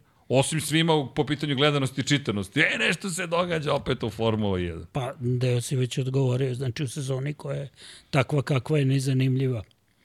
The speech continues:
Speaker 2: Što se tiče pobeda, nema neizvesnosti, naravno da mora da se nešto događa zakinutost. Međutim, taj rat, odnosno ta netrpeljivost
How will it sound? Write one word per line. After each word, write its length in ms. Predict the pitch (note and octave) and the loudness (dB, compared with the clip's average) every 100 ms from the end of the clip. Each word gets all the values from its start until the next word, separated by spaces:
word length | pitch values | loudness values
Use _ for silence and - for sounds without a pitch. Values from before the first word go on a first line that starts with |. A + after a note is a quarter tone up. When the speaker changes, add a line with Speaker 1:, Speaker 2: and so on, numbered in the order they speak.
| _ _ _ | _ _ _
Speaker 2:
Što 180 | - - | -10 -6
se 160 | - A2+ | -4 -2
tiče 260 | C#3 C3 | -2 -2
pobeda, 460 | B2+ D3+ B2+ A2+ A2 | 0 0 0 -2 -2
nema 340 | A2+ B2 B2 | 0 2 2
neizvesnosti, 840 | A#2+ B2+ B2 B2 A#2+ E3 E3 - D#3+ - - - - - | 2 0 -2 -4 -4 -4 -4 -2 -4 -6 -20 -20 -20 -10
naravno 380 | C3 A2+ A#2+ B2 | -2 2 4 4
da 80 | A#2+ | 6
mora 240 | B2+ C3 | 4 4
da 60 | B2 | 2
se 140 | - C3 | 0 -2
nešto 260 | B2+ - | -2 -4
događa 560 | A#2 A2+ B2 C3 B2 B2+ | -4 -4 -2 -2 -2 -2
zakinutost. 800 | B2+ A#2+ - - - - - - _ _ - - - - | 0 -2 -4 -16 -20 -18 -18 -18 _ _ -20 -20 -20 -4
Međutim, 600 | C3 C#3 C3+ A2+ G2 - - _ _ _ _ _ _ _ | 4 6 6 2 -8 -12 -20 _ _ _ _ _ _ _
taj 280 | - A#2 A#2 | 0 2 4
rat, 380 | A#2 C#3+ - - | 2 0 -4 -10
odnosno 640 | B2 G#2 A#2+ A2 - A#2+ A#2 | -4 0 2 0 0 0 0
ta 240 | - C#3+ | 0 0
netrpeljivost 1000 | B2 A#2 A#2+ - C3 D3 D3+ G#2+ - - | 0 0 -4 -2 0 2 2 0 -4 -16